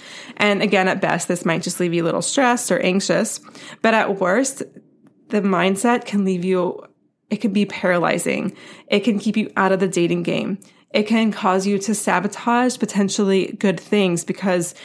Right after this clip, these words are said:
you become so obsessed with if he's gonna call you, if he's gonna text you, if there's gonna be another date, what's, what's the status this,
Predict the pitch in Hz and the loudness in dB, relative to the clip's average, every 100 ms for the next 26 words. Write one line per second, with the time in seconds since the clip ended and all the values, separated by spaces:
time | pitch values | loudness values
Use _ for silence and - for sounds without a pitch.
0 | - - 208 202 202 196 214 190 - - | -20 -6 -2 2 2 4 2 2 0 0
1 | 202 175 - - 190 190 180 180 - _ | 0 0 -4 -6 -2 2 2 0 -8 _
2 | - - _ - 226 208 220 196 - 202 | -20 -20 _ -2 0 2 2 2 2 0
3 | 180 165 170 202 196 196 190 196 190 - | 2 0 0 0 2 0 2 -2 -2 -2
4 | 170 170 175 190 196 196 190 185 185 175 | -2 -2 0 -2 0 0 0 0 0 0
5 | 185 170 - 185 175 - - 190 220 220 | 0 -2 -2 -2 -2 -6 -8 0 0 0
6 | 220 - 208 208 - 185 | -2 0 2 2 -2 -8